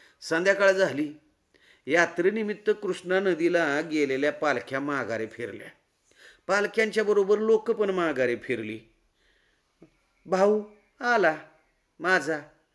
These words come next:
आणि दुकानातनं माझी सुटका झाली. मी थोडा घरात जाऊन निवांत झालो.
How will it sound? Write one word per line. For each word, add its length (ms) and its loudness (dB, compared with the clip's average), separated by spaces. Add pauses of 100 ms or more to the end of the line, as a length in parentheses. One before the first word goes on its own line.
(220)
आणि 180 -4
दुकानातनं 720 -2 (360)
माझी 280 0
सुटका 400 0
झाली. 420 0 (680)
मी 240 -4
थोडा 320 4
घरात 380 0
जाऊन 400 0
निवांत 420 -2
झालो. 440 -2